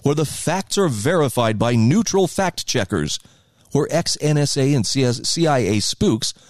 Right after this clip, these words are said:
are hired as commentators by M S N B C and C N N because they care about the truth,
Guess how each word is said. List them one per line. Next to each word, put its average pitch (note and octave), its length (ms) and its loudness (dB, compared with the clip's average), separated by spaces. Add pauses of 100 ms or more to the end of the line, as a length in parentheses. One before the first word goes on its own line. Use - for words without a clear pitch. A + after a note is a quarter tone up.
(140)
are G2+ 140 0
hired B2+ 280 2
as A2+ 100 -2
commentators C3 680 0
by F#2 180 -4 (280)
M F#2 140 0
S G2 140 -2
N A2 140 2
B G#2 100 2
C C3+ 260 -2
and G#2+ 120 0
C C3 220 0
N G#2 100 2
N A2+ 140 0
because D#3+ 320 0 (360)
they G3 100 2
care A3 340 -2
about G2+ 280 0
the G#2+ 60 -2
truth, D#2 420 -8